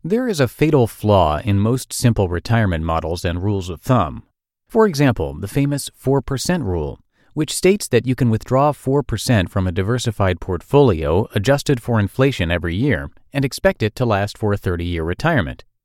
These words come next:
That rule has a number of problems, but for our current discussion, the glaring error is simply this.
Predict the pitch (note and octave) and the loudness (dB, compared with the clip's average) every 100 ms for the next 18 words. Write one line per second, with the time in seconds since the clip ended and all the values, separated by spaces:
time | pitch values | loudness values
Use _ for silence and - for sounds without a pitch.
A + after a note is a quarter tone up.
0 | _ _ _ _ - A#3 G3 F#3 D#3+ C#3 | _ _ _ _ -4 0 4 6 6 2
1 | A#2 G2+ G#2+ G#2 F2+ D#2 - E2 D2 D#2+ | 2 4 4 2 0 -2 0 -2 -2 -6
2 | - - G2+ - C3 A#2+ - A3+ B3 G2 | -4 -2 -2 0 0 0 0 -2 0 -2
3 | - - D#2 - E2+ - _ _ _ C3 | -4 -2 -2 -2 -6 -8 _ _ _ -2
4 | B2+ F#3+ G#3 C#3+ B2 F2+ E2 A2 G#2 - | 2 4 4 4 4 4 2 -4 -6 -2
5 | B2 G#2 G#2 C#3+ - - | -2 0 2 0 0 -6